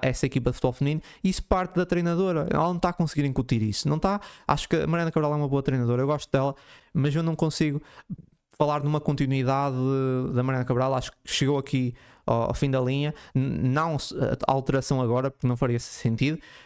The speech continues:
mas no final da época, ah, acho que está visto que devíamos alterar, ah, e, e, por exemplo, o treinador, ah, de, do, do Racing Power tá, tá a fazer um ótimo trabalho. Acho que há vários treinadores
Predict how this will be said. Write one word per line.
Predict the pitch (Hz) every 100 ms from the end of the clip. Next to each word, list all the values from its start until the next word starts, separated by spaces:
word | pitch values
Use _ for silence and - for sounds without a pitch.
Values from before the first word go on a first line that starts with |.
| -
mas | 120 131 - -
no | 160 147
final | 147 131 123
da |
época, | 123 123 - 131 - - -
ah, | 117 113 113 113 110 -
acho | 117 -
que | -
está | 117 113
visto | 117 - -
que | - _ -
devíamos | 113 117 113
alterar, | 117 - 120 117 127 - - -
ah, | 113 104 104 101 101
e, | - 110 113 - 107
e, | 98
por | 113
exemplo, | 107 120 160 143 -
o | 117
treinador, | 113 123 120 120 127 110 _ - -
ah, | - 104 104 101 101 101 110 - -
de, |
do, | 117 131 120
do | 120 120
Racing | 123 - 123
Power | 117 127 143 151 - - -
tá, | - 110
tá | 110
a | 113
fazer | 113 113
um |
ótimo | 117 - 117
trabalho. | 117 120 135 - -
Acho | - 113 123
que | -
há | 139
vários | 139 147 -
treinadores | 147 135 131 135 131 -